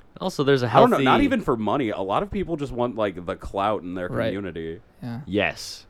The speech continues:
Speaker 2: That's
Speaker 1: And also, there's
Speaker 2: really
Speaker 1: such thing
Speaker 2: weird.
Speaker 1: as a healthy amount of cynicism.
Speaker 3: Right.
Speaker 1: Like, I'm n-, I'm not lying. Like, there's a healthy amount of idealism and there's a healthy amount of cynicism. Like, you can't,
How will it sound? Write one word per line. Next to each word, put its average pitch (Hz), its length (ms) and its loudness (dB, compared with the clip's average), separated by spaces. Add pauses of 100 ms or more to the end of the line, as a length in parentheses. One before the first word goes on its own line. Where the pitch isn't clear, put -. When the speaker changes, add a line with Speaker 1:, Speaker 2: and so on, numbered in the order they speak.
(160)
Speaker 2:
That's 117 60 -4
Speaker 1:
And 143 40 2
also, 190 220 6
there's 180 80 8
Speaker 2:
really 175 180 10
Speaker 1:
such 170 140 6
thing 170 220 2
Speaker 2:
weird. 160 40 6
Speaker 1:
as 135 120 2
a 120 80 2
healthy 113 380 0
amount 98 240 0
of 78 60 -4
cynicism. 71 720 -8 (320)
Speaker 3:
Right. - 280 -6
Speaker 1:
Like, 107 200 4 (680)
I'm 139 180 8
n-, 160 80 4
I'm 156 100 6
not 240 160 8
lying. 262 320 8
Like, 131 200 6 (180)
there's 147 200 6 (120)
a 123 120 2
healthy 160 280 6
amount 143 160 8
of 117 80 6
idealism 156 580 6
and 139 80 4
there's 120 120 4
a 110 40 2
healthy 117 260 4
amount 113 240 4
of 95 80 -4
cynicism. 101 560 -2
Like, 92 200 -4
you 104 80 -4
can't, 135 340 0